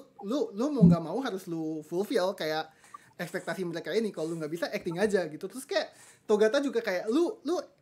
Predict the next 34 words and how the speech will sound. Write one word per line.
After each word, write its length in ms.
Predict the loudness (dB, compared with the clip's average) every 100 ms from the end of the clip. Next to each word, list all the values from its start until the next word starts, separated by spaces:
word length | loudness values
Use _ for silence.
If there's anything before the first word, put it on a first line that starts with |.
| _
lu, 140 | -4 -2
gue 180 | -2 0
bakalan 260 | 0 0 -2
ngajarin 300 | 0 0 0
lu 80 |
acting 400 | -4 -8 -8 -8
karena 240 | -6 -4 -4
lu 160 | -4
protagonis 500 | -4 -4 -2 -2 -4 -4
di 280 | -4 -4 -6 _ _ _ _ -20 _
dunia 380 | -6 4 6 6
ini 320 | 6 6 6
gitu 160 | 4 0
kan, 100 | -2
di 140 | 0
video 320 | 0 2 0
gua 320 | 0 2 2
gitu 160 | 0 -8
kan. 180 | -8 -8
Kayak, 280 | -6 -8 -8 _ _ _ _ _
eh, 520 | -4 -2 0 -4 -4 -8 -12
semua, 420 | -12 -4 0 0 0 -2 -4 -8
semua, 480 | -16 -8 -4 -2 0 0 -2 -4 -8 -10 -12
semua 480 | -10 -6 -4 -2 -4 -6 -6 -8 -12 _ _
kayak 360 | -10 -8 -8 -8
naratif 300 | -8 -6 -4
elemen 300 | -2 0 -2
ini 120 | -4
kayak 340 | -2 -2 0 -2
literally 360 | -4 -2 -4
menurut 380 | -4 -4 -2 -4
gua 140 | -6 -8
kayak 160 | -6
Fujimoto 460 | -8 -8 -8 -10